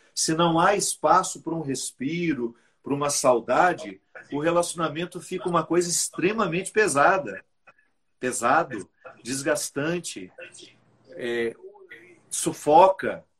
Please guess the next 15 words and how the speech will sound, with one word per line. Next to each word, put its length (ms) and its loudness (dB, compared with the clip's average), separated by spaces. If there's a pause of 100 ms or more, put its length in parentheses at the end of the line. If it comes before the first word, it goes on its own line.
(580)
Então, 340 2
até 360 4
quando 240 -4
a 40 0
gente 280 -8
gosta, 460 -4
meu 200 -6
amigo, 280 -10
a 40 -8
gente 220 -12
precisa 440 -6
usar 460 -4 (280)
a 80 -10
medida 380 -4
justa. 500 -6